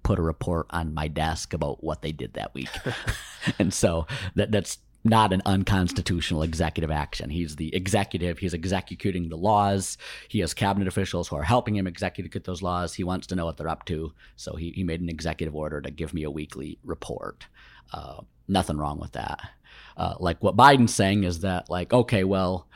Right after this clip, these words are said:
we were gonna pass a law, but then the Republicans didn't pass it, so I'm just gonna,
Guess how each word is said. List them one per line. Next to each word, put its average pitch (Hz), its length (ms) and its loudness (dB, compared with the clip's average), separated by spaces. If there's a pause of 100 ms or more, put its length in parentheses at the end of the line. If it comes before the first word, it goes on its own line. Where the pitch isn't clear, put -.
we 123 120 6
were 113 140 8
gonna 143 380 10
pass 95 360 4
a 80 60 0
law, 76 640 0
but 101 140 2
then 92 220 4
the 85 100 2
Republicans 87 680 2
didn't 76 280 -2
pass 80 360 2
it, 62 240 -6
so 58 240 -2
I'm 62 200 -2
just 71 200 -6
gonna, 67 240 -4